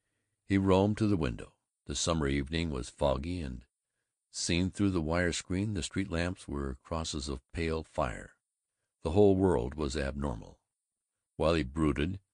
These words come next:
Verona and Ted came in and went up to bed. Silence thickened in the sleeping house. He put on his hat, his respectable derby, lighted a cigar, and walked up and down before the house.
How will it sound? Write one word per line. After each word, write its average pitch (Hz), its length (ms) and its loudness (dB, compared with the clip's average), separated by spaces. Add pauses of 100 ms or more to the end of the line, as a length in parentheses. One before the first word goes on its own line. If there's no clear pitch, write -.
(220)
Verona 131 300 4
and 120 120 -2
Ted 101 240 0
came 65 300 0
in 87 180 0
and 67 220 -4
went 76 140 0
up 71 160 -6
to 87 80 -8
bed. 67 340 -6 (640)
Silence 71 720 -2
thickened 76 440 -4
in 67 160 -4
the 64 80 -6
sleeping 73 400 -6
house. 62 420 -10 (720)
He 110 80 -4
put 117 180 2
on 110 140 4
his 87 180 0
hat, 62 260 -6 (220)
his 69 240 -8
respectable 65 640 -6
derby, 58 420 -8
lighted 67 380 -4
a 69 100 -4
cigar, 71 540 -4 (580)
and 90 100 -2
walked 117 320 0
up 110 140 -2
and 107 100 0
down 90 280 2
before 85 320 0
the 82 140 -4
house. 60 500 -10